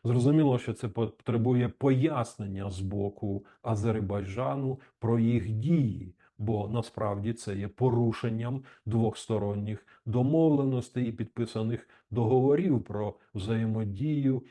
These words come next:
і співпрацю між Україною і Азербайджаном. І тому, очевидно, треба очікувати на реакцію з боку українського дипломатичного корпусу, політичного керівництва і так далі. Я вже не кажу про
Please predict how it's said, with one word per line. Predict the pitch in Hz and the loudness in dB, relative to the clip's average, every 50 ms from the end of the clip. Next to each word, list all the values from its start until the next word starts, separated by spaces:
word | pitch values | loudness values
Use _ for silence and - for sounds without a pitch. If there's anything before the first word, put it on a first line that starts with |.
| _ _ - | _ _ -4
і | 123 117 | -2 -2
співпрацю | 110 - - 127 123 120 123 - 135 139 127 110 98 - - - 104 - - _ _ - | -2 -2 0 0 0 0 0 -2 -2 -2 -2 -4 -4 -6 -10 -12 -14 -14 -16 _ _ -4
між | 113 107 107 95 - - | -2 -2 -2 -2 -4 -6
Україною | 120 107 - 110 104 104 110 120 127 113 107 104 101 95 95 95 - | -6 -4 -2 -2 -2 0 0 0 -2 -2 -4 -4 -4 -6 -8 -8 -8
і | - 104 95 92 90 - | -6 -6 -4 -6 -8 -8
Азербайджаном. | - 104 98 98 107 101 104 98 101 104 107 104 95 92 - 76 - - - 104 | -8 -8 -6 -4 -4 -4 -4 -4 -4 -4 -4 -4 -4 -6 -8 -8 -10 -8 -8 -4
І | 104 | 0
тому, | - 131 135 139 | 2 2 4 4
очевидно, | 143 131 - - 139 151 190 226 233 190 226 220 202 202 - - - _ | 2 0 2 2 2 4 4 2 0 2 0 0 0 0 -4 -12 -20 _
треба | _ - 131 127 123 120 120 113 - - | _ -2 0 0 0 0 -2 -4 -2 -4
очікувати | 123 - - - 135 170 175 - 147 131 117 110 107 - - 107 | -4 -4 -2 -2 -2 -2 -2 -2 -4 -2 -2 -4 -6 -6 -8 -6
на | 101 101 104 104 104 104 - _ _ _ _ | -6 -6 -6 -6 -6 -8 -10 _ _ _ _
реакцію | 120 117 139 147 143 139 123 107 101 - - - - 98 98 104 - - - _ _ | -2 0 2 2 2 2 2 0 0 -4 -10 -14 -14 -14 -14 -14 -16 -18 -20 _ _
з | - 98 95 | -6 -2 -2
боку | 104 101 110 107 101 - - 101 98 - - - _ | 0 0 0 -2 -2 -4 -6 -8 -8 -8 -12 -16 _
українського | - 110 - 117 110 113 113 104 101 - - - 104 92 | -8 -6 -4 -2 0 0 0 -2 -2 -6 -8 -8 -6 -4
дипломатичного | 104 98 - 107 101 104 113 - 160 139 - - 135 123 113 117 113 | -4 -4 -4 -4 -4 -4 -2 -2 -2 -2 -2 -4 -4 -2 -2 -2 -4
корпусу, | 104 - 113 110 110 107 - 107 98 - - 101 - - - - _ _ | -2 -2 -2 -2 -4 -4 -6 -8 -8 -6 -8 -8 -8 -10 -16 -20 _ _
політичного | - 113 107 98 98 - - 117 117 117 - - 107 101 101 104 98 - - - _ | -2 0 0 0 -2 0 0 0 0 0 -2 -6 -6 -4 -4 -6 -8 -10 -16 -20 _
керівництва | _ - 117 107 110 110 107 110 101 98 98 95 - - - 95 | _ -4 -2 -2 0 -2 -2 -2 -2 -4 -6 -8 -10 -12 -8 -8
і | 98 95 | -6 -4
так | 107 104 98 | -4 -4 -4
далі. | 101 104 101 107 | -4 -4 -2 0
Я | 113 135 131 | 2 2 2
вже | 123 107 127 | 2 2 0
не | 123 117 113 | 0 0 0
кажу | - 123 117 113 139 196 214 | 0 -2 0 2 2 0 0
про | 196 - 127 120 120 120 - | 2 2 2 4 4 2 0